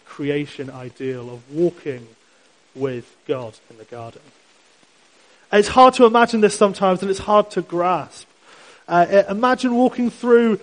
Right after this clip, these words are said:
let's say, the hot biome in Eden with, with the creator of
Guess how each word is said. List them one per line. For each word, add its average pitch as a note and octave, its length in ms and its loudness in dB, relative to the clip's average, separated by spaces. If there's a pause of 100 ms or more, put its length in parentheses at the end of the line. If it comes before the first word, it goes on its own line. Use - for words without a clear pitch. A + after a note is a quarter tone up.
(120)
let's G#3+ 160 4
say, A#3 80 6
the A3 80 6
hot - 340 0
biome G3 480 6
in E3 120 -2
Eden D#3+ 360 -2 (380)
with, D#3 440 0 (480)
with F#3+ 280 4
the F3+ 80 0
creator A3 640 2
of E3 480 2